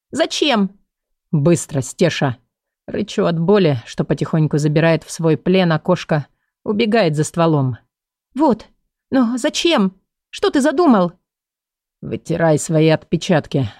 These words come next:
Быстро». Она растерянно смотрит на меня, хлопает глазами. «Не надо! Я все расскажу. Они поверят».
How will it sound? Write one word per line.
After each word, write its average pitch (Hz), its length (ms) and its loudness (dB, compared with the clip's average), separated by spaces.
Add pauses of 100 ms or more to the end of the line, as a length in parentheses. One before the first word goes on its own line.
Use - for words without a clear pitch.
Быстро». 151 580 -2 (800)
Она 185 220 4
растерянно 151 680 -2
смотрит 185 520 -2
на 175 60 2
меня, 165 360 2 (120)
хлопает 151 460 -2
глазами. 151 680 -2 (800)
«Не 320 320 4
надо! 214 300 2 (260)
Я 294 160 2
все 320 140 0
расскажу. 302 580 0
Они 269 200 0
поверят». 330 540 2